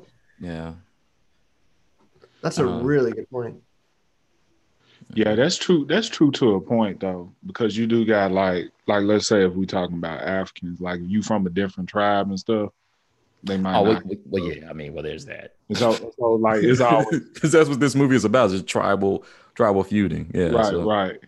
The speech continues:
Speaker 3: And that, and that's, that's one of the biggest things that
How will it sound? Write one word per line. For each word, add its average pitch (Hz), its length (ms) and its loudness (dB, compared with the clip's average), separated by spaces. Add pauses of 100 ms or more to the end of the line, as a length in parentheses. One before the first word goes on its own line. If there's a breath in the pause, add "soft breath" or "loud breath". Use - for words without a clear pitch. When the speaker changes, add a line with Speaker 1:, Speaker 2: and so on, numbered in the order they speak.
(340 soft breath)
Speaker 3:
And 110 140 -2
that, 113 280 2
and 113 140 -2
that's, 127 240 -2
that's 123 280 -2
one 123 140 -2
of 113 60 -2
the 107 40 -4
biggest 101 320 -6
things 110 280 -6
that 95 240 -4